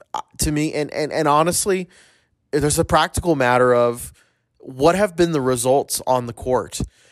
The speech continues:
You know, this was a Michigan team that people were picking to be potentially Final Four national champion. They were preseason, like, I think, number four, and they've just,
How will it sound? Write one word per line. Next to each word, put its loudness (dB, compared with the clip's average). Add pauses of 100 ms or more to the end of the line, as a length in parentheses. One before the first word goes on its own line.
(140)
You -4
know, 2
this 0
was -4
a -4
Michigan 0
team -2
that -4
people -8
were 0
picking -2
to -6
be -6 (560)
potentially 0
Final 2
Four 0
national 0
champion. -2
They -4
were -4
preseason, -6
like, -6
I -10
think, -8
number -2
four, 2 (440)
and -2
they've 0
just, 0